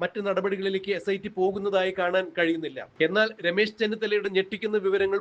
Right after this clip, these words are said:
പുറത്തു വരുന്നത് കൂടി സി പി എമ്മിനകത്ത് തന്നെ ഇപ്പോൾ ആശങ്കകൾ രൂപം കൊണ്ടിരിക്കുന്നു. എ കെ ജി സെന്ററിന്റെ തലയിൽ തീ പടർത്തിക്കൊണ്ട് തന്നെയാണ് രമേശ് ചെന്നിത്തല ഇത്രയും നിർണായകമായ വിവരങ്ങൾ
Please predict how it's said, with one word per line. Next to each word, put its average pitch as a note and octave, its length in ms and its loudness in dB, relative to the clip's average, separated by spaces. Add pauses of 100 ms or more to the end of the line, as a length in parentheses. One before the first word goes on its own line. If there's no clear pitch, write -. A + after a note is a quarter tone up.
പുറത്തു G3 360 0
വരുന്നത് F#3+ 280 0
കൂടി F#3+ 220 0 (400)
സി F#3 120 -6 (140)
പി A3 160 -4
എമ്മിനകത്ത് G#3 640 2
തന്നെ G3+ 260 0
ഇപ്പോൾ G3 220 0 (600)
ആശങ്കകൾ G3+ 440 0 (100)
രൂപം G3 260 2
കൊണ്ടിരിക്കുന്നു. F3+ 520 0 (240)
എ - 100 6
കെ G3+ 160 4
ജി G3+ 140 -6
സെന്ററിന്റെ F#3+ 460 0 (380)
തലയിൽ G3 380 0 (280)
തീ G#3 120 -2 (300)
പടർത്തിക്കൊണ്ട് G3+ 560 2
തന്നെയാണ് F#3+ 460 4
രമേശ് F#3+ 300 -2
ചെന്നിത്തല F#3+ 320 0 (140)
ഇത്രയും F#3+ 380 -4
നിർണായകമായ F#3 640 0 (120)
വിവരങ്ങൾ E3+ 340 -4